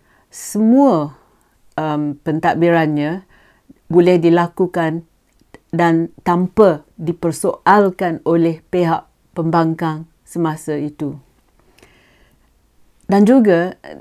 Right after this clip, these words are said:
darurat membolehkan kerajaan Mahidin yang tidak stabil pada masa itu untuk berpaut lagi, pegang lagi pada kuasa.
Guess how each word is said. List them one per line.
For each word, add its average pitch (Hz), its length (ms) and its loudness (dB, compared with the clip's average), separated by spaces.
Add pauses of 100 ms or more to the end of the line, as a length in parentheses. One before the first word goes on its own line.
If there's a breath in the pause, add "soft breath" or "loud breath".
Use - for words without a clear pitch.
darurat 196 880 2
membolehkan 190 960 2
kerajaan 180 800 -2
Mahidin 180 640 0 (800)
yang 254 240 2
tidak 214 320 4
stabil 196 560 0
pada 165 240 -6
masa 156 320 -6
itu 147 400 -8 (560 soft breath)
untuk 185 480 0
berpaut 180 560 0
lagi, 160 480 -6 (400)
pegang 190 400 2
lagi 165 320 -4 (320)
pada 156 240 -6
kuasa. 151 560 -12